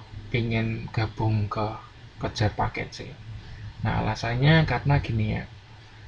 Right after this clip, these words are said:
saya percaya gitu ya, kalau kita mau sukses, kita mau berhasil, itu kita harus punya tujuan ya, punya alasan. Ya, alasan dan tujuan.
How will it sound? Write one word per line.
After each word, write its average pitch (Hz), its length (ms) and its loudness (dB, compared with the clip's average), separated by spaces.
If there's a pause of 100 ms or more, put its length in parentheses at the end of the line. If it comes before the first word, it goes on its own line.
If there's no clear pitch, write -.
(400)
saya 147 140 6
percaya 139 600 8
gitu 113 180 0
ya, 113 160 2
kalau 113 240 -2
kita 127 240 0
mau 120 300 0
sukses, 113 500 -4 (160)
kita - 240 0
mau 113 300 0
berhasil, 110 720 2 (800)
itu 139 100 2
kita 156 320 10
harus 135 300 8
punya 139 500 8 (280)
tujuan 117 520 8 (160)
ya, 123 260 -4 (140)
punya 135 240 8
alasan. 139 640 8 (1120)
Ya, - 120 -4 (160)
alasan 143 320 10
dan 120 160 8
tujuan. 117 400 0